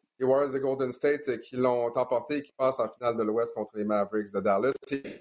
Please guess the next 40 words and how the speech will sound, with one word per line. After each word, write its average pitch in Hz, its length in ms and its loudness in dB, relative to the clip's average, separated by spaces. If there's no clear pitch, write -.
y 151 40 4
a 151 40 6
eu 180 160 6
enfin 170 420 2
droit 151 340 6
au 143 80 2
retour 151 560 2
des 143 160 2
Splash 160 460 2
Brothers 160 420 4
en, 123 500 4
en, 107 280 -2
qui 131 280 -6
ont, 143 180 4
qui, 135 280 -6
qui - 160 -8
ont 139 60 2
été 156 180 -4
très 170 240 2
bons 131 180 -4
lors 117 320 2
du 110 120 -12
dernier 123 300 0
match. 127 340 2
On 120 200 2
a, 127 640 4
on 127 180 0
a 139 80 4
retrouvé 160 760 0
les 139 200 2
deux 160 280 2
meilleurs 143 360 2
joueurs 147 320 2
du 151 80 -8
côté 135 300 -2
des 139 80 0
Warriors 131 320 2
du 127 80 -12
Golden 123 320 -2
State. 156 340 2